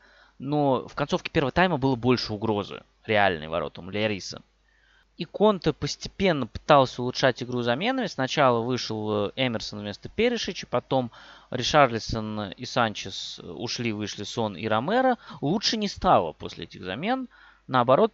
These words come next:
Лестер как будто ещё больше стал давить, ещё больше стало сумбура в действиях Тоттенхэма. И на семидесятой минуте вместо Кулусевски вышел Бисума. Без мяча Тоттенхэм стал,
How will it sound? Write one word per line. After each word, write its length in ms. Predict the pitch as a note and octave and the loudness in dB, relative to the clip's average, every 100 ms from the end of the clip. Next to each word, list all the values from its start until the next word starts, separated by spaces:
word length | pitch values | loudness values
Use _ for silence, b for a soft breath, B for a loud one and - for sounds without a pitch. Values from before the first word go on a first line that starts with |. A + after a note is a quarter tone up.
| _ | _
Лестер 460 | - B2+ D3+ - - | -8 -2 -2 -2 -6
как 160 | A#2+ B2 | -6 -6
будто 260 | C3 - | -6 -4
ещё 580 | A#2 A2+ G#2+ A2 A2+ B2 | -2 -2 -4 -6 -4 -4
больше 460 | G#2+ A#2 B2 G#2+ G#2 | -4 2 4 4 -2
стал 300 | - G2+ G2+ | -4 -2 2
давить, 320 | C3 A3+ - | 2 2 -4
ещё 180 | - A2+ | -8 -2
больше 320 | B2+ A2 G#2 | 0 0 -2
стало 220 | - G2+ | -6 -8
сумбура 420 | - A2 A2 A2 | -6 -8 -4 -4
в 80 | G#2 | -4
действиях 360 | A2 G#2+ - G2+ | -6 -8 -10 -14
Тоттенхэма. 680 | A2+ - B2+ B3+ C4+ A#3+ - B B B B B _ | -14 -12 -4 0 0 0 -4 B B B B B _
И 100 | A3 | -6
на 80 | G3+ | -6
семидесятой 480 | - C#3 D#3+ D3 | -4 0 2 2
минуте 320 | C3 D#3 F#3+ B2+ | -2 -6 -6 -4
вместо 260 | C3+ - | -4 -4
Кулусевски 600 | - B2+ A#2+ C3+ A2+ - | -6 -4 0 2 0 -2
вышел 320 | G#2+ A2 - A2 | -6 -6 -4 -6
Бисума. 460 | G#2+ - E3+ B3+ | -8 -4 2 2
Без 320 | D#3+ C#3+ C#3+ | 2 0 0
мяча 280 | A2+ A2 G#2+ | 0 -2 -2
Тоттенхэм 560 | - A2+ - G#2 - G2 | -2 -6 -8 -12 -14 -14
стал, 460 | - A#2+ A2 G2+ | -4 4 4 4